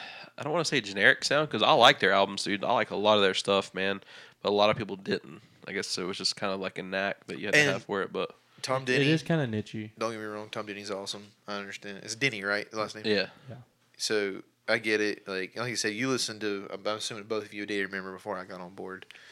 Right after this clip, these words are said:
Speaker 1: See, I, I, the, all the Day to Remember I know is, is pre Kevin Scaff.
Speaker 2: Yeah, so
Speaker 1: Like,
Speaker 2: that's what I'm saying.
Speaker 1: 'cause,
Speaker 2: But
Speaker 1: 'cause I was listening to For Their Lie
Speaker 2: I
Speaker 1: and Day to
Speaker 2: think
Speaker 1: Remember then.
Speaker 2: Kevin Scaff personally is what added the dynamics to that band.
Speaker 3: Well, you realize that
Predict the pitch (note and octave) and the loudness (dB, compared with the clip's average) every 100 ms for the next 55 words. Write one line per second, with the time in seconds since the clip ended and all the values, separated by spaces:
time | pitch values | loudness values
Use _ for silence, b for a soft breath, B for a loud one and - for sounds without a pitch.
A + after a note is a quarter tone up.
0 | B B - C3 A2+ A#2 - C3 - A2 | B B 6 8 8 8 10 8 6 6
1 | B2+ D3+ A#2+ A#2 A2 G#2+ A2 A2+ G2+ - | 8 8 8 6 6 8 8 8 4 0
2 | _ _ - G2 G2 - G#2+ G2+ G2 F#2+ | _ _ -6 -4 -4 0 2 0 0 -2
3 | F#2+ F2 - G2+ G#2 - - _ _ A2+ | -2 -4 -6 -6 -8 -12 -20 _ _ -4
4 | - - D3 C3 D3 A2 - A#2 G2+ G2+ | -2 0 2 2 2 -4 -4 -4 -2 4
5 | A2 A2+ - A2 A2+ G#2+ G#2 G2 G#2+ G2+ | 6 4 2 8 8 8 0 2 4 6
6 | G2+ A2+ B2 A#2+ A#2 G#2 G#2+ G2 G#2 A2 | 8 8 10 8 8 4 0 0 2 2
7 | A2+ C3+ A#2 G#2+ - - A2+ G#2 F#2+ - | 2 2 2 2 -2 2 4 4 0 -8
8 | - _ _ _ _ - B2+ G#2 G#2 G2 | -18 _ _ _ _ -4 -2 -2 -4 -10
9 | F#2+ G2 _ _ _ _ - G#2+ G#2 G#2+ | -14 -18 _ _ _ _ -8 -8 -4 -2
10 | G2 - G2+ G2 F#2+ G#2 G2+ G2 F#2+ F2+ | -2 0 0 -2 -4 -6 -2 -2 -4 -8
11 | - F#2+ - G2+ G#2 C#3 C#3 D#3 G#3+ C3 | -10 -8 -6 -4 -4 -2 0 2 4 6
12 | A2+ G#2+ G#2+ G2+ | 4 4 0 0